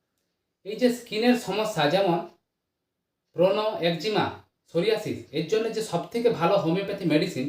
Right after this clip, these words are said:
সেটি হলো কালিব্রোমাটাম। এবার আসি, এই ওষুধটি আপনারা কোন কোন লক্ষণে খাবেন, কি কি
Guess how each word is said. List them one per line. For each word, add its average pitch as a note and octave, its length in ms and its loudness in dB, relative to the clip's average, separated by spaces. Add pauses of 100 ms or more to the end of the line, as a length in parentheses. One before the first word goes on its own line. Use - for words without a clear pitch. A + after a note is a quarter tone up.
(600)
সেটি E3+ 220 0
হলো D3+ 200 2 (220)
কালিব্রোমাটাম। D#3 720 0 (720)
এবার G#3 200 4
আসি, A#3 260 2 (640)
এই G3 160 -2
ওষুধটি A3 420 2
আপনারা G#3 320 0 (240)
কোন A3+ 260 -2
কোন A#3 200 6
লক্ষণে F3+ 440 0 (460)
খাবেন, D3+ 280 0 (1500)
কি A#3 120 -8
কি B3 100 0